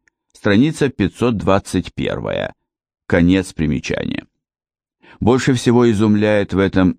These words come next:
предложении какая-то иронически деловитая интонация. Но это взгляд педагога. Теперь же он сменяется взглядом человека, накликавшего беду.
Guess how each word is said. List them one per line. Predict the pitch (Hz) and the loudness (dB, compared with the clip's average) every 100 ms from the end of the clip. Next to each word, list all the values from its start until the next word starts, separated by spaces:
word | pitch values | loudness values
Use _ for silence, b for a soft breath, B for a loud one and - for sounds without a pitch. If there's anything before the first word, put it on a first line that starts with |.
| _ | _
предложении | 104 90 92 90 78 90 90 90 87 | -2 0 2 0 0 2 4 4 2
какая-то | - - 85 98 98 - 92 - _ _ | -2 -4 -2 0 0 0 -2 -2 _ _
иронически | - 110 104 98 117 117 113 - 113 | 0 2 4 2 2 2 -2 -2 -2
деловитая | 95 98 95 87 92 92 98 101 98 - | 0 2 2 2 0 0 -2 0 0 0
интонация. | 107 131 127 87 - - - - _ _ _ _ _ _ _ _ _ | 0 0 0 0 -4 -10 -10 -10 _ _ _ _ _ _ _ _ _
Но | 85 131 202 | 2 2 2
это | 202 214 202 | -2 0 -2
взгляд | 151 127 131 147 - | 0 0 0 0 -4
педагога. | 160 160 147 - 73 67 69 - _ _ _ _ _ _ b b - | -4 -2 -2 0 -2 0 -4 -6 _ _ _ _ _ _ b b 0
Теперь | 101 110 180 180 | 0 2 0 0
же | 143 | 0
он | 123 123 | 0 0
сменяется | - 113 110 143 139 - | 0 2 2 2 -2 -2
взглядом | 107 87 107 120 104 101 | -4 -2 0 0 2 0
человека, | 101 92 98 147 123 | 2 0 2 0 0
накликавшего | 104 104 - 123 120 95 - - 80 76 | 0 0 0 -2 0 -2 -2 -2 -2 -2
беду. | 78 64 55 | -2 -4 -6